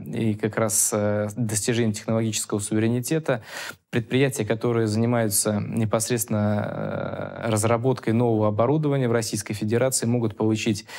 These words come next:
займы от Федерального фонда развития промышленности всего под один процент.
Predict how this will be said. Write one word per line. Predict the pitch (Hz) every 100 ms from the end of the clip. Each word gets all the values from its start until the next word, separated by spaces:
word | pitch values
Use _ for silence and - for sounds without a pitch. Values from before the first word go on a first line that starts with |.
| - -
займы | - 107 131 120
от | 110
Федерального | - 113 117 117 110
фонда | 104 120 110
развития | 110 104 107 107
промышленности | - 117 143 135 117 -
всего | - 123
под | 123 110
один | 107 110
процент. | 110 107 98 90